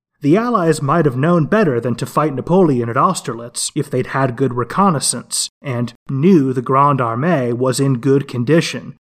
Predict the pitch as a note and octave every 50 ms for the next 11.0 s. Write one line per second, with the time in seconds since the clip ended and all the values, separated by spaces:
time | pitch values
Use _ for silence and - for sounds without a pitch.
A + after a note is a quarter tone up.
0 | _ _ C#3 C#3+ C3 B2+ B2+ B2 B2 B2 B2 A#2 A2+ D#3 D3 - - D3+ B2+ C3
1 | B2+ A2+ C3+ A#2 A#2 A2 A#2 A2+ A2 G#2+ - - D#3+ C#3+ A#2 A#2 - - - -
2 | - - _ _ _ _ _ _ _ _ _ _ _ _ _ _ _ _ _ -
3 | A#2+ B2 C#3+ C#3 - _ _ _ _ _ _ - A#2+ A#2 B2 A#2+ A#2+ B2 B2 A#2+
4 | B2+ D3 D#3 C#3 C3+ A#2+ - - - - D#3 F#3 G3 F3 - - - B2 B2 B2
5 | - - - - B2 A#2 - - - D#3 E3+ F3+ D#3+ D#3 C3 A#2+ A#2 - - -
6 | - B2 A#2 A#2 - - - _ _ _ _ _ _ - B2 A2 - - - F3
7 | E3 D3 C3 B2 B2+ B2+ _ _ _ _ C3+ A#2+ - - D#3 D3 C#3+ C#3+ - -
8 | - _ - C#3 C3 A#2+ - - - - E3+ E3 D3+ C3+ - - - - - -
9 | - - - - _ _ _ - - B2 A2+ A2 - B2 G#2+ A#2 A#2 B2 C3 B2+
10 | - - C3+ G#2+ A2 - - C3+ A#2+ A2 C3 B2 A#2 - - - - - - -